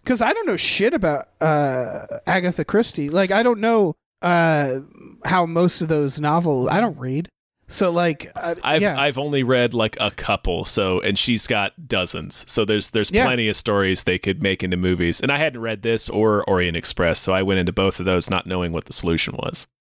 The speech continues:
Speaker 1: Right.
Speaker 2: So,
Speaker 1: Yeah, so
Speaker 2: yeah,
Speaker 1: do more.
Speaker 2: fuck it, yeah, make all of 'em. I don't give a shit.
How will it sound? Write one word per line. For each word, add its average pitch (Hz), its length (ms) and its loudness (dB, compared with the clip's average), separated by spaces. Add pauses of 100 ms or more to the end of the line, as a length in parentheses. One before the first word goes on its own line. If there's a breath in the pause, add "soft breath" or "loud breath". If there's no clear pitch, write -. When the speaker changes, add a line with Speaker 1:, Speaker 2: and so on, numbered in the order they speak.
(200)
Speaker 1:
Right. 175 280 2 (720)
Speaker 2:
So, - 140 2
Speaker 1:
Yeah, 208 200 2
so - 80 -4
Speaker 2:
yeah, 143 140 2
Speaker 1:
do 202 140 2
more. 214 200 0
Speaker 2:
fuck 147 160 2
it, - 120 -4
yeah, 117 240 2
make 120 180 2
all 117 180 4
of 101 80 0
'em. 85 140 -2
I 95 80 2
don't 123 100 4
give 95 80 0
a 82 40 -4
shit. - 440 0